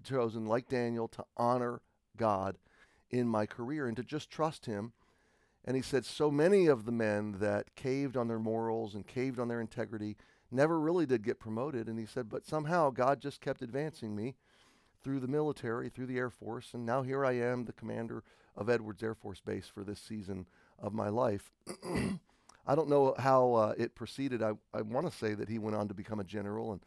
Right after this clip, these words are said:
um, it's been many years since I've had any connection or communication with him, but it was just a great, uh, friendship for a long time. Uh, he and his wife became part of our church, and, uh, we're just, we're just a great example. Um, now, let me, I share that story with you because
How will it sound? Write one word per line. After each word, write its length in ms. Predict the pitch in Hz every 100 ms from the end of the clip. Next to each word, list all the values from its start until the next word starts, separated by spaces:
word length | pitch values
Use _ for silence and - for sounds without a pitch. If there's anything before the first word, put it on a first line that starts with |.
| _ _ _ _
um, 240 | 101 101 107
it's 120 | -
been 160 | 117
many 180 | 113 113
years 200 | 110 107
since 180 | - 104
I've 100 | 101
had 140 | 113
any 160 | 113 127
connection 460 | - 104 104 - 101
or 40 |
communication 640 | - 107 107 101 113 - 110
with 180 | 101 95
him, 120 | 101
but 200 | 101 - _ _ _
it 60 | 131
was 140 | 139
just 220 | 131 143 120
a 40 |
great, 380 | 101 120 131 - _ _ _ 107
uh, 220 | 107 101
friendship 560 | - 139 165 - 98
for 100 | -
a 60 | 117
long 240 | 117 123
time. 400 | 120 127 135 156 -
Uh, 100 | 98
he 140 | 107
and 80 | 127
his 120 | 104
wife 240 | 110 127 -
became 260 | - 117
part 160 | 117 117
of 80 | 104
our 100 | 101
church, 460 | - 127 135 -
and, 220 | 107 95 - _ _ _
uh, 180 | - 107
we're 200 | 107 110
just, 260 | 104 113 - _ _
we're 120 | 113
just 260 | 107 117 -
a 80 | -
great 240 | 101 120 139
example. 540 | 117 117 147 - - _ - - - - -
Um, 380 | 117 113 104 -
now, 220 | 110 113 117
let 120 | 165
me, 100 | 208
I 80 | 135
share 260 | - 220 277
that 120 | 165
story 300 | - 156 160
with 180 | 127 110
you 120 | 113
because 500 | 107 107 - 117 107